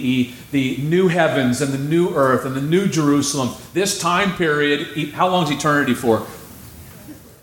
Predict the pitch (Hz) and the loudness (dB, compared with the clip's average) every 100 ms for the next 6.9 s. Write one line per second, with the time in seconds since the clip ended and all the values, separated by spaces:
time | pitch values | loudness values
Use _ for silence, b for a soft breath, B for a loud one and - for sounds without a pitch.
0 | - - - - 135 123 127 139 139 - | -20 -20 -12 -4 0 2 2 0 -4 -2
1 | 127 127 151 151 139 175 151 110 120 151 | 2 4 4 2 2 2 2 2 4 2
2 | 190 - - - - - - - - - | -2 -6 -12 -16 -18 -20 -20 -20 -20 -20
3 | - - 131 180 185 175 139 117 110 - | -20 -12 -2 2 4 4 4 0 -2 -6
4 | - - - 139 180 220 170 165 165 156 | -10 -14 -8 -2 0 2 4 4 2 0
5 | 147 160 151 156 147 135 143 147 143 - | 2 2 2 2 2 2 0 0 -4 -2
6 | 151 165 170 180 156 175 175 147 | 0 0 0 2 2 2 0 -2